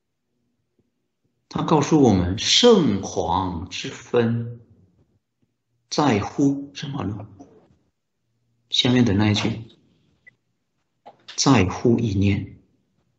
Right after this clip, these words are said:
圣是圣人，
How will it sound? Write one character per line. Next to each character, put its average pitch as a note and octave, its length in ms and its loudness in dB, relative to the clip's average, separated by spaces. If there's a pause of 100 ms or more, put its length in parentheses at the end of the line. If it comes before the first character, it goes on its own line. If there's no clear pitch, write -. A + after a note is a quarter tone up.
(3000)
圣 F3+ 320 4
是 - 140 2
圣 D#3+ 380 0
人， F2 340 -6